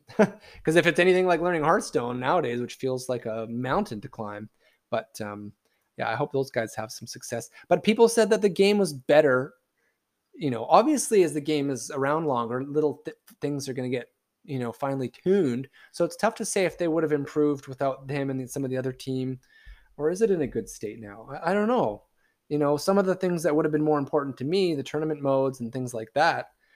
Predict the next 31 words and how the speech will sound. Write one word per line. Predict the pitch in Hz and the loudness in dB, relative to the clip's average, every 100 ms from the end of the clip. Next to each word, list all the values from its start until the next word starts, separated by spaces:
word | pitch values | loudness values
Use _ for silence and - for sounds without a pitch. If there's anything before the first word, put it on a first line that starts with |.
| _ | _
they | - | 2
all | 190 202 | 4 4
got | 196 | 2
pushed | - 202 208 | 0 -4 -2
on | |
the | 202 | -2
back | 202 214 - | 0 0 0
burner. | 123 107 113 | -6 -4 -2
And | 143 | 2
then | |
we | 170 | 4
got | 175 175 - | 4 0 0
things | 190 180 | -2 2
like | 190 | 0
mercenaries | 160 156 196 - 147 107 104 104 - | 0 0 2 0 -2 -4 -6 -10 -6
and | 120 131 | -6 -2
duels. | 147 220 156 104 104 - 113 | 0 2 0 -2 -6 -10 -10
And | 107 101 _ _ _ _ _ _ _ _ _ _ _ _ | -12 -14 _ _ _ _ _ _ _ _ _ _ _ _
so | - - 113 120 - | -14 -6 -4 -6 -10
maybe | 143 165 165 190 262 | -14 -12 2 4 6
we | 247 | 6
need | 240 233 | 4 4
some | 185 | -2
surveys. | - - 170 143 123 117 165 | -2 2 4 4 0 0 2
I'd | 165 208 170 | 4 4 6
love | 165 170 165 | 8 8 6
to | - | -4
see | 147 - 147 143 143 139 - _ _ _ _ _ - | -8 0 0 2 0 -2 -8 _ _ _ _ _ -10
some | 123 117 | -8 -6
surveys | - - 139 131 123 117 117 | -8 -2 0 2 0 0 -2
of | 113 | -6